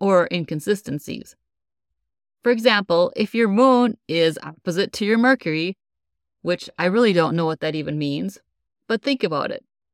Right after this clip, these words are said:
The planets are always moving around us above our head. Maybe if this happens,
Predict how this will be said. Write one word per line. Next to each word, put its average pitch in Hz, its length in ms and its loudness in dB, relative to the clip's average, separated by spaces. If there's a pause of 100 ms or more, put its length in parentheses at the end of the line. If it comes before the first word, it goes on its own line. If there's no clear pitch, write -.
(200)
The 196 80 -10
planets 277 600 0
are 208 220 -2
always 233 440 4
moving 214 480 2
around 156 400 -2
us - 200 -12
above 151 280 0
our 139 120 0
head. - 300 -8 (800)
Maybe 196 520 -2 (280)
if 170 160 -6
this 156 200 -4
happens, 214 520 -2